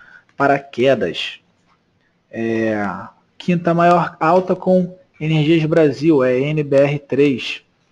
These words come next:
O papel segue sem tendência definida, é, tá, testou a média de vinte e um, segurou,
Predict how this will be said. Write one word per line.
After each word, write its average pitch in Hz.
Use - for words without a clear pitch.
O -
papel 175
segue 170
sem 180
tendência 156
definida, 196
é, 131
tá, 151
testou 147
a 151
média 143
de 139
vinte 139
e 190
um, 208
segurou, 180